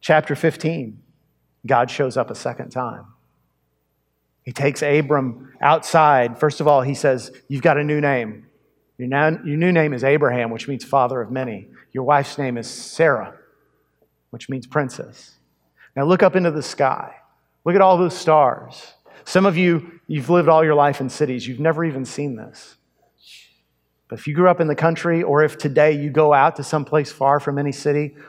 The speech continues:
on a, on a night when it's clear, you can look up and you see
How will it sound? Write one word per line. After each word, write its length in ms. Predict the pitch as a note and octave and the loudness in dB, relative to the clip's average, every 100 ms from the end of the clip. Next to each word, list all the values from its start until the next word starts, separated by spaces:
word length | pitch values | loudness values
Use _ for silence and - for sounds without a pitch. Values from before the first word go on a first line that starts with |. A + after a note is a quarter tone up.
| - | -8
on 120 | C#3 C3 | -4 -4
a, 80 | - | -4
on 180 | C3+ | -4
a 60 | B2+ | -4
night 440 | C3 C#3+ D3+ E3+ F3+ - _ | -2 2 2 2 -2 -16 _
when 140 | C#3+ | -6
it's 140 | C3+ - | -6 -10
clear, 580 | - E3 D#3 D#3+ D#3 - _ | -4 -2 0 0 -2 -10 _
you 100 | D3 | -4
can 160 | D#3+ D3+ | 0 0
look 140 | D3 | 2
up 140 | D3 | 0
and 100 | C#3+ | -2
you 80 | C3+ | -8
see 420 | - D3+ C#3 B2+ | -6 -4 -4 -4